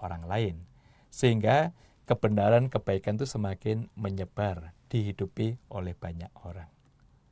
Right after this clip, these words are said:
Jadi akhirnya juga menjadi kesadaran kita, seperti tadi kalau kita selalu menyadari menerima tubuh dan darah Kristus, membuat kita semakin peka terhadap dosa,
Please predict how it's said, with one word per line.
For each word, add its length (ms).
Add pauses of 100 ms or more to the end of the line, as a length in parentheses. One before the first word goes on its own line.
(800)
Jadi 240
akhirnya 480
juga 260
menjadi 720 (400)
kesadaran 560
kita, 320
seperti 400
tadi 160
kalau 160
kita 400 (240)
selalu 480
menyadari 400
menerima 400
tubuh 240
dan 160
darah 160
Kristus, 640 (480)
membuat 400
kita 160
semakin 400
peka 480
terhadap 400
dosa, 560